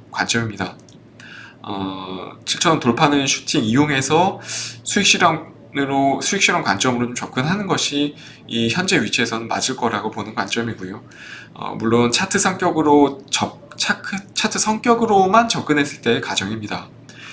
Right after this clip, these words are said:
이 규모가 워낙 큰 테마이기 때문에 사실 목표가를 설정하는 것이 크게 의미는 없지만 그래도, 어, 기술적 접근에 의하면 지금은 여기서 대-, 재차 육천사백 원 정도 부근을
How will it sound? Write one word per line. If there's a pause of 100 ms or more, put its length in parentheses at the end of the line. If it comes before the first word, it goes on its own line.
(320)
이
규모가 (320)
워낙 (140)
큰
테마이기
때문에
사실 (380)
목표가를
설정하는
것이
크게
의미는
없지만 (580)
그래도, (380)
어,
기술적
접근에
의하면 (520)
지금은
여기서
대-,
재차
육천사백
원
정도
부근을